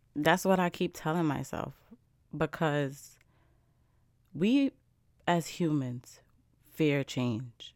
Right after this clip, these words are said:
okay? No matter how much somebody may say they don't,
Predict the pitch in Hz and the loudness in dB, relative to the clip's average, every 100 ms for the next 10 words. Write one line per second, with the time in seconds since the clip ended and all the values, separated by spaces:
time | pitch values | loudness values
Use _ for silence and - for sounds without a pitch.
0 | - - 139 135 135 143 160 196 180 165 | -10 -6 -4 -2 -2 0 0 0 -2 -2
1 | 165 151 147 - 147 143 143 135 135 - | 0 -2 -4 -4 -2 0 -2 -2 -6 -6
2 | 135 135 131 120 127 139 | -6 -6 -4 -4 -2 -4